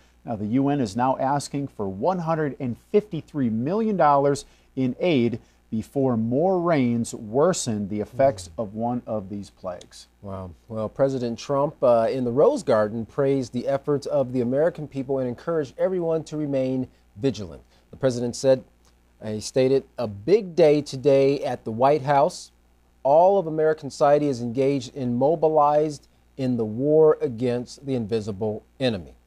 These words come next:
Speaker 2: While we must remain vigilant, it is clear that our aggressive strategy is working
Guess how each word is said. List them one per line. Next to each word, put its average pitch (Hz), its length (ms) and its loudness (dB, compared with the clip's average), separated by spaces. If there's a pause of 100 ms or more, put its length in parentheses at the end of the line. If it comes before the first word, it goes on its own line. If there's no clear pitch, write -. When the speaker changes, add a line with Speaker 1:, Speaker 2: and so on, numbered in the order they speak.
(280)
Speaker 2:
While 117 140 4
we 120 60 4
must 123 280 -2
remain 120 320 -2
vigilant, 175 640 -2
it 123 100 -6
is 110 220 -10
clear 185 400 0
that 127 160 4
our 107 140 2
aggressive 123 480 -2
strategy 180 580 0
is 101 140 -8
working 190 520 0